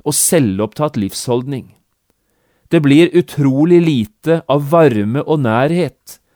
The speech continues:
av medmenneskelighet, romslighet og omsorg, der egoismen og selvopptattheten får rå grunnen.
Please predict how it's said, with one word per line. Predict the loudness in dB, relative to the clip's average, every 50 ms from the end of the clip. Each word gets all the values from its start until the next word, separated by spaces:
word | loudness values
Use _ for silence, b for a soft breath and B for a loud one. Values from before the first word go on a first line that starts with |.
| _ _ _ _ _ -2 -2
av | 0
medmenneskelighet, | 0 0 0 0 0 2 2 2 0 0 -2 -2 -2 -2 -2 -2 -4 -4 -4 -4 -4 -2 -2 0 -2 -4 -4 _ _ -14 -4 2
romslighet | 4 4 4 4 2 -4 -8 -10 -10 -4 -4 -2 0 0 -2 0 -2 -4
og | -2 0 -2
omsorg, | -2 -2 -6 -8 -10 -4 -2 -2 -2 -2 -6 -12 _ _ _ _ _ _ _ _ _ _ _ _ _ 0
der | 2 2 2 2 0
egoismen | 0 -2 0 0 0 0 0 0 0 -2 -2 -2 -4 -4 -4 -4 -6 -8 -12 _ _ _ _ _ _ _ _
og | -8 -6 -4
selvopptattheten | -4 -2 0 2 2 2 0 -2 -4 -6 -6 _ -8 -8 -8 -6 -4 -6 -6 -6 -6 -8 -8 -8 -8 -10 _ _ _ _
får | -2 2 2 2 4
rå | 2 0 -2
grunnen. | -2 -4 -4 -4 -6 -8 -12 -14